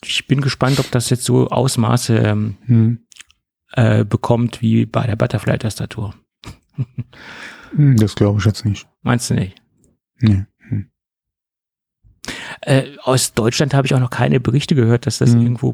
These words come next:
Speaker 1: in Deutschland passiert ist. Ich kenne sehr viele Leute, die mit einem MacBook Air zwanzig zwanzig unterwegs sind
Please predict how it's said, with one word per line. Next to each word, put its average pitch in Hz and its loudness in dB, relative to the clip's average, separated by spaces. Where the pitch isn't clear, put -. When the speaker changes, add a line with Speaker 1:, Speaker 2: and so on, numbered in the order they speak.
Speaker 1:
in 123 -2
Deutschland 123 0
passiert 120 -2
ist. 131 -2
Ich 123 -4
kenne 127 2
sehr 120 2
viele 120 0
Leute, 120 0
die 117 0
mit 113 0
einem 110 2
MacBook - -4
Air 123 0
zwanzig 120 -2
zwanzig 117 -2
unterwegs 110 0
sind 139 0